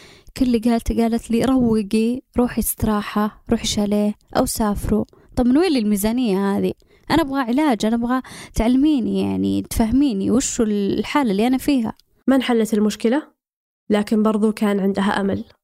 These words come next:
Speaker 1: الدكتورة اللي بعدها قالت لي: "خليني أكتب لك على، آه، مهدئات." قالت لي هي بنفسها، قالت: "روحي بحولك على مستشفى نفسي." تخيلي.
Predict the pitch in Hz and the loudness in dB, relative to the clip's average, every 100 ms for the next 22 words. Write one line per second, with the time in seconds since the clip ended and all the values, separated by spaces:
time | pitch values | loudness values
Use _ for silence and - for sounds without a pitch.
0 | - 208 - - - 247 220 226 214 247 | -4 -2 -2 -4 -2 0 0 0 0 -2
1 | 247 226 226 226 233 226 - 220 220 214 | 0 0 0 0 -2 -4 0 0 2 0
2 | 208 - 220 196 196 185 196 196 196 196 | -2 -2 -2 0 -2 0 0 2 0 0
3 | 196 202 - - 196 196 196 190 180 202 | 0 -2 -4 -2 0 2 2 2 2 0
4 | - 202 190 - - _ _ 208 233 247 | 0 -2 -2 -10 -16 _ _ 0 0 0
5 | - 185 190 190 196 202 202 208 - 220 | -2 -2 0 0 0 -2 -2 -2 -2 -4
6 | - 196 - 220 208 - 196 196 185 190 | 0 -2 0 0 -2 -2 0 2 2 0
7 | 196 196 - 202 - 196 - - - _ | 0 -2 -4 -4 -2 -2 -2 -6 -8 _
8 | _ _ _ - - 254 233 220 208 | _ _ _ -4 0 2 2 0 0